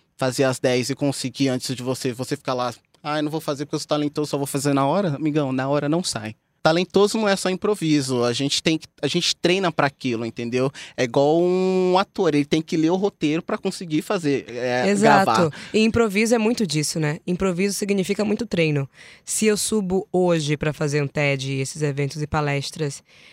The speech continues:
Speaker 2: sem papel, sem nenhum suporte, é porque eu estudei muito o assunto a ponto de poder
Speaker 1: Sim.
Speaker 2: improvisar agora. Mas não foi assim, "Ai, Monique, sobe aí e fala", como se fosse mágica, né?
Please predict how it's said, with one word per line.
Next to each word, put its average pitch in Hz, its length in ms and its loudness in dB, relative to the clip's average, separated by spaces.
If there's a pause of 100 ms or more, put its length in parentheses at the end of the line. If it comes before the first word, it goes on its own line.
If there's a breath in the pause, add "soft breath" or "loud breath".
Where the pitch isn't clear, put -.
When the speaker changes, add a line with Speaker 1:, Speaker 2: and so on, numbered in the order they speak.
(120 soft breath)
Speaker 2:
sem 180 240 -2
papel, 160 560 0
sem 170 180 -2
nenhum 156 200 2
suporte, 170 540 -2
é - 20 -12
porque - 140 -4
eu - 20 0
estudei 196 260 0
muito 214 360 2
o - 20 6
assunto 208 580 -2 (500 soft breath)
a 202 120 2
ponto 185 480 -2
de 185 100 -2
poder 175 220 0
Speaker 1:
Sim. 170 80 4
Speaker 2:
improvisar 175 480 0
agora. 175 480 2
Mas 147 160 2
não - 80 -6
foi - 60 0
assim, - 120 0
"Ai, 196 180 4
Monique, 185 320 2
sobe 185 260 2
aí 190 80 4
e - 20 0
fala", 151 420 2
como 170 180 -2
se - 80 -4
fosse - 240 -6
mágica, 160 520 2
né? 170 160 -2